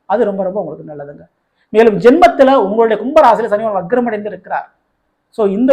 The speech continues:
ஒரு காலகட்டத்தில் பூர்வீக சொத்துக்கள் வழியில் லாபம், வாழ்க்கை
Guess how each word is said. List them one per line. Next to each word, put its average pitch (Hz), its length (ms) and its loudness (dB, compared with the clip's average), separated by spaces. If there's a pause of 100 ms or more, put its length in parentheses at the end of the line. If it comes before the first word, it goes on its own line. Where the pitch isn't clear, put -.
ஒரு 208 180 0
காலகட்டத்தில் 190 720 0 (720)
பூர்வீக 240 420 4
சொத்துக்கள் 202 500 -4
வழியில் 196 280 -4
லாபம், 165 280 -4 (480)
வாழ்க்கை 240 440 4